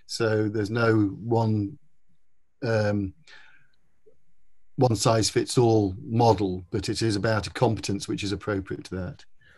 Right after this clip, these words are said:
Um, there's one, it's now, uh, j-, almost five past ten, so we should be moving on, but there's one more question that, um, is interesting. Um, cha-, well, um, actually, there's two questions I've, I'm going to ask, uh, from the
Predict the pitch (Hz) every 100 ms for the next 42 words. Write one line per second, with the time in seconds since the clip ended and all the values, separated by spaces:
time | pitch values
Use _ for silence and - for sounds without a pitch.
0 | _ _ - - - - 139 147 160 -
1 | - - - - - - - - - 147
2 | 143 185 160 143 139 - - - - 156
3 | 143 175 185 151 - 151 147 143 139 135
4 | 139 147 135 131 - - - 135 - 123
5 | - 127 117 - 120 117 113 143 139 135
6 | 123 123 117 117 123 135 123 147 147 143
7 | 143 - 147 120 - 120 117 123 113 -
8 | 139 123 123 113 - - - 123 143 -
9 | 131 - 135 120 - - - 120 120 120
10 | - - - - - 143 143 151 120 127
11 | 135 131 139 135 - 127 123 - 143 117
12 | - 101 98 104 90 131 110 98 104 104
13 | - - 123 107 - 113 110